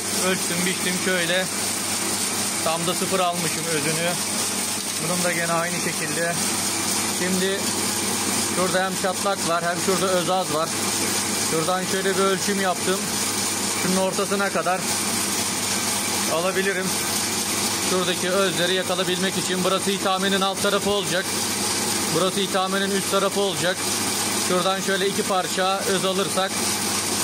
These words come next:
iki tane ithame çıkıyor.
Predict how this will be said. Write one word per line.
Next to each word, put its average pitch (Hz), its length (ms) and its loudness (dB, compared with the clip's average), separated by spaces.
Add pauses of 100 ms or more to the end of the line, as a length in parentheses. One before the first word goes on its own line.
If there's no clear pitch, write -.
(1600)
iki 202 160 0
tane 190 420 2 (720)
ithame 196 440 2
çıkıyor. 190 460 0